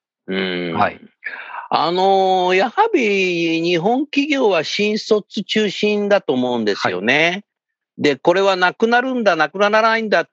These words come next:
Speaker 1: 論っていうのを過去にも相当やってきてます、
Speaker 2: うん。はい。
Speaker 1: 九十年代からも。
Speaker 2: ええ。
Speaker 1: でもね、これなくならないんですよ。それはなぜかっていうと、
Speaker 2: うん。
Speaker 1: 日本は三月決算の企業が圧倒的多いです。
Speaker 2: うん。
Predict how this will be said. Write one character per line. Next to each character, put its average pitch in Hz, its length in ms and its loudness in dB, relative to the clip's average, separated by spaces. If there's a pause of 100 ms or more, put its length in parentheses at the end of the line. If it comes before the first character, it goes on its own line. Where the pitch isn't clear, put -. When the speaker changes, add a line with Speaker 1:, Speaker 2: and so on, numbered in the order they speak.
Speaker 1:
論 156 280 -2
っ - 20 -20
て - 80 -2
い 139 40 4
う 131 40 -2
の 123 120 -2
を 117 60 -2
過 147 260 -2
去 180 100 2
に 143 80 0
も 110 120 -4
相 160 480 0
当 254 160 2
や 233 140 2
っ 214 80 -16
て 233 140 -2
き - 80 -14
て 214 100 0
ま 180 120 0
す、 - 100 -6
Speaker 2:
う - 20 -4
ん。 - 0 -
は - 180 2
い。 - 40 -2
Speaker 1:
九 139 80 -6
十 139 40 0
年 135 200 -2
代 117 140 2
か 104 100 0
ら 98 100 2
も。 90 240 -2
Speaker 2:
え 117 40 -2
え。 98 280 -6 (240)
Speaker 1:
で 175 100 2
も 165 100 0
ね、 139 120 2
こ 156 120 0
れ 147 60 0
な 135 180 0
く - 100 0
な 453 100 2
ら 480 140 0
な 415 80 2
い 175 80 2
ん 127 80 0
で 104 120 -2
す - 140 -6
よ。 90 280 0
そ - 80 -2
れ - 40 4
は 175 60 -2
な 233 100 2
ぜ 339 120 -2
か 202 140 2
っ 156 40 -6
て - 180 -6
い 131 40 2
う 117 80 -2
と、 120 120 -2
Speaker 2:
う 117 40 2
ん。 - 20 0
Speaker 1:
日 143 140 -2
本 277 340 0
は 135 460 0 (360)
三 381 400 -2
月 381 240 -2
決 349 200 -2
算 220 260 0
の 147 80 0
企 139 240 -4
業 120 140 4
が 98 100 -2
圧 95 180 -10
倒 - 100 2
的 190 160 -4
多 185 120 2
い - 40 -4
で 90 100 -4
す。 - 180 -12
Speaker 2:
う - 20 -8
ん。 - 20 -20